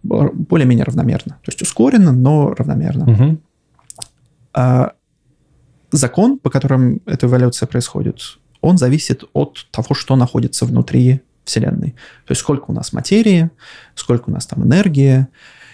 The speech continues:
Speaker 1: и какая форма пространства-времени, да, какая кривизна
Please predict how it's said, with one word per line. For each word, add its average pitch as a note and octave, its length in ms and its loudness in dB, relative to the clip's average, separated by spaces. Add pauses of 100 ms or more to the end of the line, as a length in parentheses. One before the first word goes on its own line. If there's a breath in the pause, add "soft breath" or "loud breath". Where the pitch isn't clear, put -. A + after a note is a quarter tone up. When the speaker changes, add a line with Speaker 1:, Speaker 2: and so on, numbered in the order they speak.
(600 loud breath)
Speaker 1:
и G3 220 4
какая C3 420 -2
форма C3+ 500 -4 (100)
пространства-времени, - 800 -2
да, E3 280 2
какая - 380 -4
кривизна B2 800 2